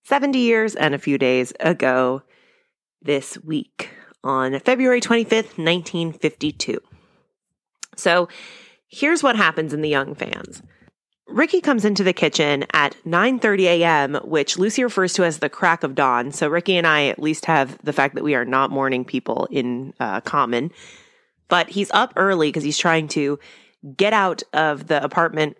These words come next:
quickly because Peggy Dawson, a teenager from down the hall, is basically stalking him.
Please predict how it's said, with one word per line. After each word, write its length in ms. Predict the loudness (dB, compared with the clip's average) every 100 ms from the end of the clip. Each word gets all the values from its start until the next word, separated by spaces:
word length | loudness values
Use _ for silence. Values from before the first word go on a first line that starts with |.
| -6
quickly 400 | -4 0 2 2
because 400 | 0 0 0 -2 -16 _ -2
Peggy 280 | 0 2 2
Dawson, 580 | 2 0 0 -2 -2 -8 -6
a 60 |
teenager 480 | -2 2 2 2 0
from 140 | 0
down 180 | 0 0
the 80 | 0
hall, 320 | 2 2 0
is 200 | 0 -2 -4 -2
basically 360 | 0 0 -2
stalking 520 | 0 0 0 -2 -10
him. 300 | -10 -10 -10